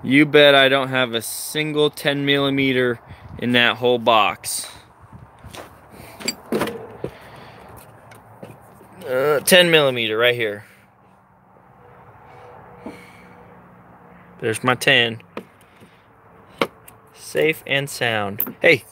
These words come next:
be careful. Daddy doesn't want you losing those. Here's another ten millimeter. I don't lose my tools, man. I break 'em. That's what happens. They get broke. Like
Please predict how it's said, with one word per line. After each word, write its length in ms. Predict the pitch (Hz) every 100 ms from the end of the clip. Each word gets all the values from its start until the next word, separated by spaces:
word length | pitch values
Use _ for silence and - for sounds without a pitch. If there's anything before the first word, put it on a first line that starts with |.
| _
be 100 | -
careful. 500 | - 147 - 110 107 98
Daddy 260 | 117 127
doesn't 160 | 131 131
want 160 | 127
you 80 | 127
losing 320 | 127 120 107
those. 240 | 104 101 - - - - -
Here's 140 | 127
another 280 | 120 120 110
ten 260 | 104 110 107
millimeter. 500 | 104 107 104 104 101 - _ - - _ - - - - - - - - - - - - - - - - - - - - - -
I 140 | - 139
don't 220 | 139 127
lose 180 | 131 120
my 240 | 120 117
tools, 380 | 113 110 104 98
man. 400 | 104 104 104 101 - _ _ _ - - - - - - - - - -
I 160 | 131 151
break 360 | 131 139 131
'em. 220 | 110 92 95
That's 240 | 117 139
what 120 | 131
happens. 440 | 120 117 101 101 98
They 120 | 113
get 240 | 113 98
broke. 440 | 98 110 95 - - _ - - _ _
Like 200 | - -